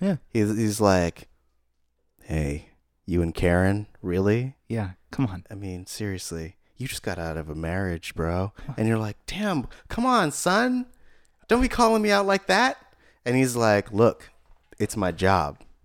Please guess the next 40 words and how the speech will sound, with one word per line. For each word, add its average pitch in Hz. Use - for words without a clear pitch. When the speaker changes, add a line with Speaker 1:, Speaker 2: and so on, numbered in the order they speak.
Speaker 2:
I'm 101
the 90
shame 107
generator." 76
Speaker 1:
He -
leans 120
in 110
and 110
whispers 104
into 104
your 101
ear, 107
"One -
of -
you -
can -
do -
better." -
Speaker 2:
Oh, 120
Speaker 1:
<laughs> -
And 113
Speaker 2:
no. 156
Speaker 1:
then 120
just 92
ghosts -
away. -
<laughs> -
Flapping 160
his 175
arms 160
out 160
the 185
window 160
like 147
Tony 139
Todd 127
and 131
Candyman. 110
<laughs> -
Speaker 2:
Yep. 196